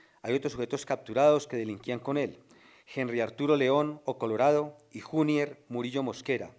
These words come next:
El último ya extraditado también. De igual manera, se conoce que ha pretendido en los últimos días, evitando el asedio y la persecución de las autoridades, trasladarse a otros países, a Ecuador, a Panamá y Costa Rica.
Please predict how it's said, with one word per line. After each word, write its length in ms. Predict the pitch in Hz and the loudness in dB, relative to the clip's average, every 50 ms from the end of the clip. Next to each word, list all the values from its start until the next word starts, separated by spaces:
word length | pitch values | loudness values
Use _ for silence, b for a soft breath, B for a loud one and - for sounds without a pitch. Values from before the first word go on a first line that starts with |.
| _ - B B B B B B - | _ -20 B B B B B B -6
El 120 | 113 123 | -4 -2
último 540 | 143 143 143 - 156 147 147 139 135 - _ - | -2 -2 -2 -4 -4 -4 -4 -4 -6 -10 _ -14
ya 180 | 104 104 117 120 | -6 -2 -2 -2
extraditado 720 | 117 - - - 131 123 107 101 - - 104 117 113 107 | -2 -4 -4 -4 -2 -2 -2 -4 -4 -2 -2 -2 -2 -4
también. 420 | 110 90 92 92 95 92 - - - _ _ B B B B B B B B B B B B B _ | -6 -10 -10 -10 -10 -12 -12 -16 -20 _ _ B B B B B B B B B B B B B _
De 100 | - 135 | -6 0
igual 180 | 135 156 170 175 | 4 4 6 6
manera, 560 | 185 190 185 180 180 180 175 196 208 - - _ | 6 6 6 6 6 6 4 2 0 -8 -16 _
se 200 | - - 147 139 | -8 -6 -4 -2
conoce 360 | - 135 147 147 143 175 165 | -2 0 0 0 -2 -2 -2
que 80 | - 160 | 0 0
ha 60 | 160 | 0
pretendido 760 | - 156 143 - 131 131 127 143 151 156 156 160 165 165 - _ b b b b | 0 0 -2 -2 -2 -4 -2 -2 0 0 0 0 -2 -6 -12 _ b b b b
en 100 | - 120 | -8 -6
los 140 | 123 117 120 | -6 -6 -6
últimos 380 | 147 143 - 160 156 147 117 113 | -8 -6 -4 -4 -2 -2 -2 -2
días, 420 | 135 151 151 147 147 147 - - _ b b b b b _ | -2 0 0 0 0 -2 -6 -18 _ b b b b b _
evitando 440 | - 120 120 120 - 135 139 143 151 | -6 -6 -4 -2 -2 -2 0 2 4
el 60 | 151 | 4
asedio 440 | 143 - - 165 156 151 143 151 147 | 4 4 4 4 4 4 4 2 0
y 40 | 139 | 0
la 120 | 135 - | 0 0
persecución 520 | - 120 - - 117 - 110 101 - 131 131 | -2 -4 -8 -8 -10 -10 -10 -8 -8 -4 0
de 80 | 147 | 2
las 160 | 147 139 - | 2 2 2
autoridades, 760 | 151 139 - - 151 139 139 139 139 135 135 135 139 - - B B B B B B B _ | 0 -2 0 0 2 4 4 4 4 4 2 0 -4 -10 -16 B B B B B B B _
trasladarse 480 | - 135 135 139 143 160 156 151 - | -4 0 4 6 6 6 4 4 0
a 20 | 165 | -2
otros 220 | 160 160 151 - | -2 -2 -4 -4
países, 640 | - - 131 139 139 120 - 90 87 - - - b b b b b b b | -2 -2 0 0 0 -2 -6 -10 -14 -16 -18 -20 b b b b b b b
a 80 | - 107 | -12 -10
Ecuador, 500 | - - 110 107 117 139 151 151 143 135 | -6 -6 -2 2 4 4 6 4 4 2
a 100 | 127 - | 0 -2
Panamá 300 | 113 113 113 120 135 143 | -4 -4 0 0 0 0
y 40 | |
Costa 300 | 139 - 135 - - 104 | -2 -4 -8 -8 -6 -4
Rica. 400 | 113 139 139 135 - - - - | -2 -2 -4 -4 -6 -12 -18 -18